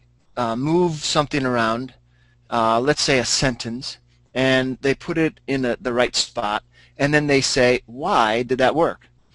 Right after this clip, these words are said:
And number one, if the student is nervous, they can bring up a partner. That's a huge thing with, uh, interactive whiteboards. We believe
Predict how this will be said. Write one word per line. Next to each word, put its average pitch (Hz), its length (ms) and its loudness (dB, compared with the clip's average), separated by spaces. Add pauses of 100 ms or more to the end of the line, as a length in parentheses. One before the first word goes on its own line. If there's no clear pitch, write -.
(200)
And 139 380 0 (1200)
number 160 320 2
one, 147 360 2 (220)
if 151 160 0
the 139 80 -4
student 175 680 0
is 139 300 0
nervous, 139 500 0
they 139 120 2
can 135 160 -4
bring 139 200 0
up 131 160 0
a 110 40 -16
partner. 101 420 -4 (920)
That's 123 420 2
a 135 80 0
huge 170 340 -4
thing 143 220 0
with, 120 120 -6 (260)
uh, 117 200 2
interactive 127 520 2
whiteboards. 113 400 -2
We 147 140 -4
believe 143 600 0